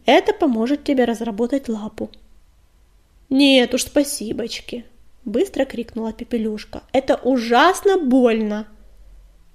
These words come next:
«Тебе и должно быть больно! Это показывает, что упражнения приносят пользу». Старуха повернулась к Огнегриву. «Может, ты сумеешь убедить эту упрямицу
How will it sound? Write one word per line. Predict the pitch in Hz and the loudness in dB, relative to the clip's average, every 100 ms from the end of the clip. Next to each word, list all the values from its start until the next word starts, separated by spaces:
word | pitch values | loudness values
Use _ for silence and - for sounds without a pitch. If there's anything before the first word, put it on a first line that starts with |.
| _ _ _ | _ _ _
«Тебе | - 285 359 | 0 4 6
и | |
должно | 302 349 311 359 269 | 8 6 8 6 6
быть | 262 | 2
больно! | 208 240 240 220 202 226 - - - | 2 2 2 2 -4 -8 -18 -8 -2
Это | 254 269 | 0 0
показывает, | 262 - 381 403 294 214 | 0 4 6 6 4 0
что | - 247 | 0 -2
упражнения | 226 220 226 269 403 254 | 0 0 2 4 6 4
приносят | - 220 277 320 359 - | 2 2 2 2 0 -2
пользу». | - 277 220 208 202 214 - - - - - _ - _ _ | 2 4 4 -2 -8 -10 -18 -20 -20 -20 -20 _ -20 _ _
Старуха | - - 247 381 - | -18 -6 0 0 -2
повернулась | - 220 233 226 247 277 | -6 -4 -4 -4 -4 -4
к | - | -6
Огнегриву. | 214 214 214 220 220 214 - _ _ _ _ _ _ _ | -4 -4 -4 -4 -8 -12 -18 _ _ _ _ _ _ _
«Может, | 285 320 349 | 2 2 4
ты | 440 | 2
сумеешь | 453 427 311 240 262 | 4 6 6 4 2
убедить | 240 247 240 | 0 0 -2
эту | 240 240 | -2 -2
упрямицу | 233 330 427 254 - 240 | 2 4 4 4 0 -14